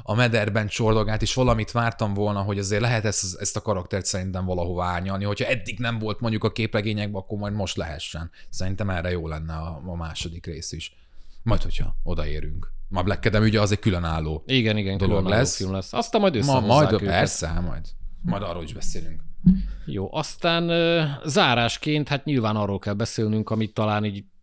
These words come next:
Speaker 2: a legjobban érdekel minket, meg mindenkit.
Speaker 1: Lesz új Supergirl? Nem? Ja.
Speaker 2: Igen. Szóval a The Batman.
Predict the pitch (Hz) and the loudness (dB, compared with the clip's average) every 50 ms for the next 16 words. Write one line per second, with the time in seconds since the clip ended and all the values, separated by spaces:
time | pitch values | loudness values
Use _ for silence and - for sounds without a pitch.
0 | - - - - - 101 101 101 95 92 101 95 87 95 95 95 95 95 92 101 | -20 -20 -20 -14 -8 -6 -6 -6 -2 -2 -2 -2 0 0 0 0 -2 0 -2 -4
1 | - - 104 98 95 95 85 - - - - - _ - _ - - - - - | -2 -2 -2 0 0 -2 -2 -6 -12 -20 -20 -20 _ -20 _ -20 -20 -12 -2 4
2 | 127 143 143 135 - 127 120 - - 120 101 101 107 120 135 143 143 147 147 147 | 6 6 6 6 6 2 2 2 0 -2 -2 0 2 2 2 4 4 2 2 2
3 | 143 - 175 170 101 104 104 - - 127 127 - 104 90 - 143 156 107 87 90 | 0 -2 -2 -2 -2 -4 -6 -6 -6 -6 -6 -6 -6 -4 -4 -2 -2 -2 -4 -4
4 | 78 80 87 85 - - - - - - - - - - - - - - - - | -6 -6 -6 -8 -10 -14 -18 -20 -20 -20 -20 -20 -20 -20 -20 -20 -20 -20 -20 -20
5 | - - - - - - - - - - - - 98 98 104 101 104 113 - - | -20 -20 -20 -20 -20 -20 -18 -14 -14 -14 -12 -12 -12 -8 -6 -6 -6 -6 0 2
6 | 127 127 135 156 160 - 117 98 92 98 101 98 - - - - - - - - | 4 4 4 2 -2 -6 -10 -10 -10 -12 -14 -14 -16 -14 -12 -12 -12 -12 -14 -14
7 | - - 117 95 98 90 85 80 - - - - - - 80 78 80 113 - - | -10 -8 -6 -4 -4 -4 -6 -8 -10 -12 -12 -10 -10 -10 -10 -12 -12 -12 -14 -14
8 | - - - - - - - - - - - - - - - - - - - - | -14 -16 -16 -16 -16 -16 -14 -14 -14 -14 -16 -18 -20 -20 -20 -20 -20 -20 -20 -4
9 | - - 160 160 156 147 143 135 143 135 143 135 - - 120 107 101 95 90 82 | 4 6 8 8 10 8 8 6 6 6 6 4 4 2 0 0 0 -2 -6 -8